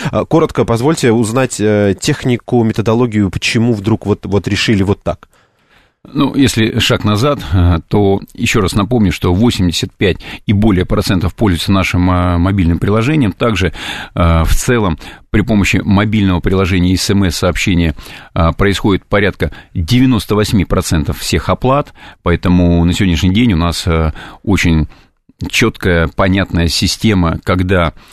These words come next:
Speaker 2: мы видим, что человек приехал, оставил свое транспортное средство, мы понимаем, в какой период времени происходит его оплата, да, поэтому на сегодняшний день, э, могу вам сказать точно, что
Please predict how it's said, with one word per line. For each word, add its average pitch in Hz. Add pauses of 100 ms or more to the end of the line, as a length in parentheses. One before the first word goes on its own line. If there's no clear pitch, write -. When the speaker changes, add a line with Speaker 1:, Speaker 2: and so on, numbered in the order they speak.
(200)
Speaker 2:
мы 85
видим, 85
что 80 (640)
человек 87
приехал, 127
оставил 110
свое 104
транспортное 95
средство, 87
мы 110
понимаем, 117
в -
какой 107
период 95
времени 82 (280)
происходит 85
его 85
оплата, 139
да, 98
поэтому 101 (220)
на 107
сегодняшний 98
день, 117 (240)
э, 80
могу 95
вам 82
сказать 87 (280)
точно, 123
что -